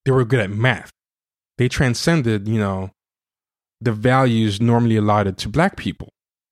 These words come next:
right? So that's a form of white identification, like, being happy that they, uh,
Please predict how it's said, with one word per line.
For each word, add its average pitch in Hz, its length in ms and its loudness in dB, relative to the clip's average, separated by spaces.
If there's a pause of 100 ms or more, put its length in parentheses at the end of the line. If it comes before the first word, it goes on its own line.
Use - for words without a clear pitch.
(140)
right? 113 300 -2 (120)
So 104 480 -6 (140)
that's 139 240 0
a 175 60 0
form 156 160 2
of 120 80 2
white 117 140 4
identification, 104 680 -4
like, 104 160 -6
being 123 220 0
happy 117 320 0
that 101 160 -2
they, 104 240 0
uh, 98 460 -4